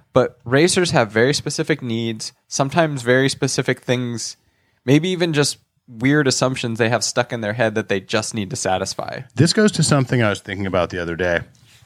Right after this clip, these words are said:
Speaker 2: A lot of my setup is set for kind of my breaking point.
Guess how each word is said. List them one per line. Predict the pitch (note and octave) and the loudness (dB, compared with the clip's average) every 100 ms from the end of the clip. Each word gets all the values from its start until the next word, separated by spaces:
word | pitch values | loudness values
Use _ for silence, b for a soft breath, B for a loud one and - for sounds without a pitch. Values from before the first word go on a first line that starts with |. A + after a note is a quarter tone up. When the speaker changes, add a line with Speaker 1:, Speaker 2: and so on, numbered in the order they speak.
| b | b
Speaker 2:
A | B2 | -2
lot | C3 F3+ | 0 0
of | F3+ | 0
my | D3 | -2
setup | D3 D#3+ C#3+ D3+ - | -2 0 2 2 0
is | A2+ G2 | -6 -4
set | - A2+ A2 | 0 0 0
for | - A2+ | -2 -4
kind | G2+ G2+ F#2+ | 0 -2 -2
of | |
my | G2 F2 | 0 0
breaking | F2+ E2+ F2+ E2 | 0 -2 -2 -6
point. | - D2 | -6 -8